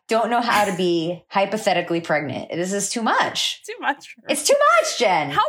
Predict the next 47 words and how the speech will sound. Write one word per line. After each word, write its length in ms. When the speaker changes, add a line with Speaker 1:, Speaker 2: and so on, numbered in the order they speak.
Speaker 2:
pregnant 340
am 80
I 180
supposed 440
to 80
be? 240
These 240
days 320
are 100
really 280
long. 500
What's 200
a 60
gestation 580
Speaker 1:
<laughs> 60
Speaker 2:
period? 320
I 60
know 160
the 80
gestation 500
period 300
of 100
a 80
possum 540
and 100
an 140
elephant, 300
Speaker 1:
Right. 420
Speaker 2:
but, 140
like, 280
humans. 920
Speaker 1:
I 160
brought 220
a 100
cold 260
cut 200
sandwich 480
for 200
lunch. 300
Like, 160
eh, 140
can 200
I 140
not 240
eat 160
it 180
now? 240